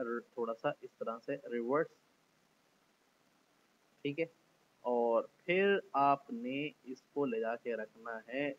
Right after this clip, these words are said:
इस सर्किल के ऊपर,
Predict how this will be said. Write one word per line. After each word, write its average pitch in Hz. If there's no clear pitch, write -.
इस 127
सर्किल 110
के 165
ऊपर, 107